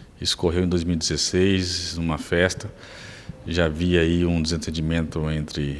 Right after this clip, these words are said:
vítima e autor, o executor, por conta aí de um, armas ilícitas que foram comercializadas entre eles. O que ocorreu foi que nessa festa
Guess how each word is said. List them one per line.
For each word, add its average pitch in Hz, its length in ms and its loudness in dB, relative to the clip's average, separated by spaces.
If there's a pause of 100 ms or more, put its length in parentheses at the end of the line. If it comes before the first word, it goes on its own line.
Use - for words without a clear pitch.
(140)
vítima 78 640 -2 (280)
e 87 220 -2 (800)
autor, 80 640 0 (760)
o 80 140 -4
executor, 78 720 -2 (680)
por 73 160 0
conta 85 400 0
aí 85 200 0
de 80 200 -4
um, 76 640 -4 (580)
armas 101 800 2 (340)
ilícitas 82 1080 2
que - 160 -8
foram 78 280 0
comercializadas 76 880 4
entre 73 260 0
eles. 82 360 0 (1080)
O 92 100 -4
que - 80 2
ocorreu 110 460 6
foi 127 200 0
que 104 800 2
nessa 87 280 0
festa 98 960 2